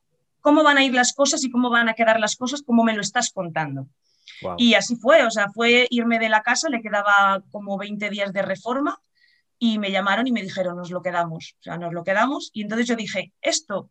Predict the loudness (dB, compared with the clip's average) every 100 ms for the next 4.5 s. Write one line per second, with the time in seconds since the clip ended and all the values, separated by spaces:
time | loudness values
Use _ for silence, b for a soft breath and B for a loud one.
0 | _ -6 -6 -4 -6 -6 -8 -10 -12 -14
1 | _ _ -6 -4 -4 -4 -6 -6 -6 -8
2 | -10 -10 -12 -12 -14 _ _ _ _ -12
3 | -12 -12 _ -14 -14 -14 -4 0 0 2
4 | 4 4 4 -2